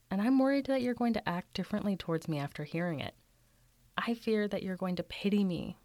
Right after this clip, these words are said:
view me as broken, or treat me as if I'm fragile. It's really important to me that you can see my strength in overcoming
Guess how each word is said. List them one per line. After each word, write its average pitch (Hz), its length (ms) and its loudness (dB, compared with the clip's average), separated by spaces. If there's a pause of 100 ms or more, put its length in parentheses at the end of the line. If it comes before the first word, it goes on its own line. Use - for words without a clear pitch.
view 220 160 6
me 254 180 6
as 240 100 2
broken, 175 440 2
or 180 160 0
treat 214 340 -4
me 247 140 2
as 233 160 0
if 220 160 -2
I'm 196 160 0
fragile. - 600 -4 (1040)
It's 190 200 -6
really 196 560 4
important 190 480 0
to 220 80 -2
me 226 160 2
that 214 140 0
you 214 100 0
can 226 160 0
see 214 160 0
my 185 160 2
strength 170 760 0
in 165 140 0
overcoming 147 640 -4